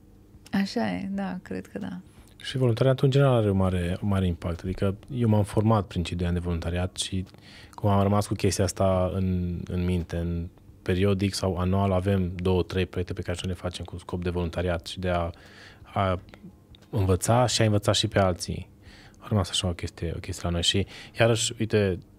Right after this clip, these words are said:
Speaker 2: această familie. Astăzi, cei care se pun aici găsesc resurse, le construiesc casa.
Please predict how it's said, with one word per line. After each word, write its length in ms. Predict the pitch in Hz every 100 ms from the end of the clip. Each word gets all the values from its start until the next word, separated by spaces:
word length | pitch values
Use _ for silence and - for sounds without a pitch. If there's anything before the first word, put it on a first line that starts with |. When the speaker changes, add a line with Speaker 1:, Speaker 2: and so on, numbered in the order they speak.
| - - - - - - -
Speaker 2:
această 300 | 107 107 -
familie. 480 | 107 107 98 85 -
Astăzi, 640 | 107 - - 113 104 - - -
cei 180 | -
care 180 | 107 107
se 140 | 98 95
pun 180 | 110 104
aici 320 | 95 104 - 123 127 127 - -
găsesc 380 | 120 104 120 117
resurse, 440 | 110 - 107 -
le 100 | 110
construiesc 440 | 104 107 - 107 -
casa. 400 | 98 92 -